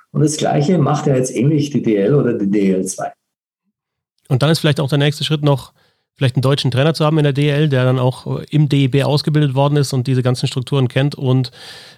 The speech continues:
Speaker 2: ähm, dann auch vielleicht ein bisschen mehr auf den deutschen Spieler schaut. Ist das der nächste Schritt, wenn wir jetzt, also in der Nachwuchsarbeit ist viel passiert jetzt in den letzten Jahren, ähm, bei, beim Thema deutschen Trainer, vor allem in der D L könnte noch ein bisschen mehr passieren?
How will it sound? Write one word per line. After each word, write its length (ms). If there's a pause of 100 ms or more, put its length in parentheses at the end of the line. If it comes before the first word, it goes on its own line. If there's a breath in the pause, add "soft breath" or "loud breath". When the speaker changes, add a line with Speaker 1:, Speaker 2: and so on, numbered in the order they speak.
Speaker 2:
ähm, 500
dann 120
auch 100
vielleicht 220
ein 60
bisschen 220
mehr 60
auf 80
den 120
deutschen 460
Spieler 340
schaut. 340 (140)
Ist 120
das 120
der 100
nächste 240
Schritt, 260
wenn 140
wir 80
jetzt, 240
also 280
in 340
der 100
Nachwuchsarbeit 560
ist 80
viel 140
passiert 320
jetzt 100
in 80
den 40
letzten 260
Jahren, 180 (460 loud breath)
ähm, 380 (220)
bei, 140
beim 260
Thema 220
deutschen 340
Trainer, 260
vor 120
allem 160
in 80
der 140
D 180
L 240 (220)
könnte 180
noch 80
ein 40
bisschen 200
mehr 100
passieren? 340